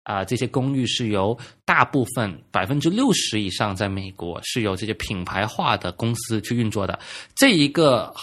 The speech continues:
特点其实是能够解释为什么中国的V C在最近两三年当中，对于自如，对于像蛋壳公寓这样的一些，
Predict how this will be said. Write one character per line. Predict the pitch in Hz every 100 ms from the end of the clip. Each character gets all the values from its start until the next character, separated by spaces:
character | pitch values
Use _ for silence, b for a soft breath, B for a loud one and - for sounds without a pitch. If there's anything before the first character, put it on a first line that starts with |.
| 139
特 | - 214
点 | 120 104 95
其 | 135
实 | - 131
是 | - 170
能 | 110 110
够 | 135 175
解 | - 107 90
释 | - - 123
为 | 139 147
什 | 104
么 | 98 98
中 | - 147
国 | 113 107
的 | 110
V | 113 117
C | - 117
在 | 120
最 | 113 127
近 | 120
两 | 101 90
三 | 107
年 | 104 95
当 | 101
中， | 101 107
对 | 120 120
于 | 110
自 | - 135 113
如， | 92 95
对 | 95 117
于 | 107 107
像 | 120 107
蛋 | - 135
壳 | 117 107
公 | 131
寓 | 147 131 B B B -
这 | 214
样 | 170 123
的 | 110 110
一 | 127
些， | 123 131 123